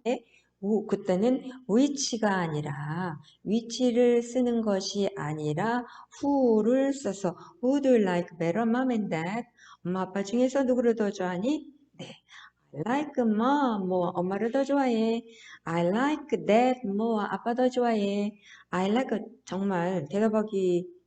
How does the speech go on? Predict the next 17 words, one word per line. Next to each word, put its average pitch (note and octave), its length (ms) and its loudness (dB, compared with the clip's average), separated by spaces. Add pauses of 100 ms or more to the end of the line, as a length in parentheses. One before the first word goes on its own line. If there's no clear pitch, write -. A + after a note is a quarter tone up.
(1000)
그런 A3 240 4
질문이죠. G#3 840 0 (440)
아이들한테 E3+ 680 0
물으면 C#3+ 320 -4
짜증낼 D#4+ 420 0
수도 - 220 -4
있는. F#3+ 480 -2 (480)
그러나 D#3+ 380 -4 (100)
I A3 200 2
like D#4 400 0
both C4 360 -2
of G3+ 140 -4
them, F3 220 -2
두 F#3 140 -6
분 G#3 160 2
다 D4+ 260 0
좋아합니다. F#3+ 640 -4